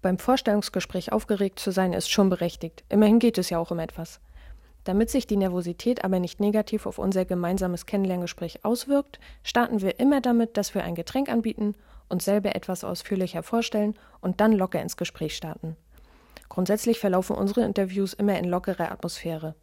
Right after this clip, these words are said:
Wichtig zu wissen ist, auf der anderen Seite des Tisches sitzen eben auch nur Menschen.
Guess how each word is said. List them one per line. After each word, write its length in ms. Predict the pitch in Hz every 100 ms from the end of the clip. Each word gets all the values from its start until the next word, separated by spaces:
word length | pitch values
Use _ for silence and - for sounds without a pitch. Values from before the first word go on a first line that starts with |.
| _ _ _ _ _ _
Wichtig 400 | - 220 - 285 -
zu 160 | 196
wissen 260 | 180 - 165
ist, 300 | 269 - - _ -
auf 160 | 175 -
der 120 | -
anderen 300 | 226 269 247
Seite 240 | 214 214
des 180 | 202 196
Tisches 420 | - 233 247 - - -
sitzen 320 | - 175 214
eben 240 | 220 254
auch 300 | - 180 -
nur 200 | 208 220
Menschen. 460 | 240 185 170 - 175